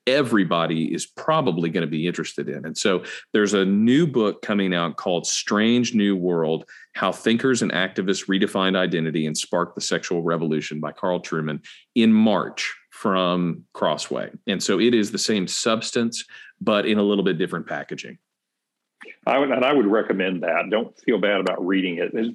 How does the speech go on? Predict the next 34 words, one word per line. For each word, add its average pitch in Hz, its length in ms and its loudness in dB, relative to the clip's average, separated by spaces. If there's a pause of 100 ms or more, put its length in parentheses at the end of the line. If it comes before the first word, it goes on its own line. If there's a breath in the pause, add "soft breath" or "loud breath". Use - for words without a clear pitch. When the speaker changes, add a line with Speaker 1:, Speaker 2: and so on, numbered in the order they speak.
(100)
Speaker 2:
as 113 160 0
a - 20 6
matter 113 200 4
of 101 100 -2
fact, 101 400 0 (580 soft breath)
uh, 104 340 0
the 104 120 -4
same 131 280 0
thing 117 180 2
happened 107 460 0
with 90 160 -6
Charles 98 680 0
Taylor's 95 480 0
A 90 40 0
Secular 92 580 0
Age, 95 480 2 (100)
which - 240 0
was 90 280 0
very 101 360 2
difficult 92 580 0 (160)
to 90 300 0 (100)
get 98 260 -2
through, 101 360 2
but 101 160 -2
was 101 140 -8
very 95 260 2
important. 98 480 2
And 90 100 2
I 92 60 2
believe 101 280 4
James 98 360 2
K 95 360 0
A 87 60 -2
Smith 104 420 0